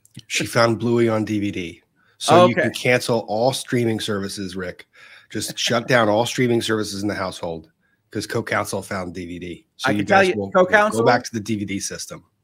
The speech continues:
Speaker 2: we're having this conversation very publicly, but co-counsel, Bluey is on Vudu. I can buy Bluey on Vudu.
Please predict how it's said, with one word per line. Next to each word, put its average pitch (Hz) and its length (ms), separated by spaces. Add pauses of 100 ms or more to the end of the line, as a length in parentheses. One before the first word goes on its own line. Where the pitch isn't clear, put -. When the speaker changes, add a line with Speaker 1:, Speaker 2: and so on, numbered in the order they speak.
(120)
Speaker 2:
we're 160 100
having 202 180
this 190 120
conversation 165 600
very 135 160
publicly, 151 460
but 151 160
co-counsel, 147 580
Bluey 160 320
is 147 140
on 131 180
Vudu. 147 420 (180)
I 123 100
can 113 120
buy 113 140
Bluey 120 260
on 113 160
Vudu. 92 320